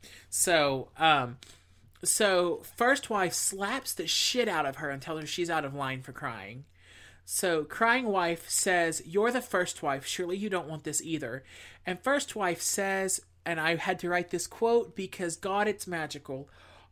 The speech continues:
"Ours is not to want. Ours is to obey."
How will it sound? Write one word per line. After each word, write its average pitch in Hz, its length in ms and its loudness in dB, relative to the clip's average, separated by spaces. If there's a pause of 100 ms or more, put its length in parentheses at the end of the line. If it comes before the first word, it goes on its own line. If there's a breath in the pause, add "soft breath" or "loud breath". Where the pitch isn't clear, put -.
(140)
"Ours 185 260 4
is 151 160 -4
not 147 280 -2
to 147 100 -8
want. 143 400 -6 (100)
Ours 156 240 -2
is 143 140 -6
to 139 200 -6
obey." 127 500 -8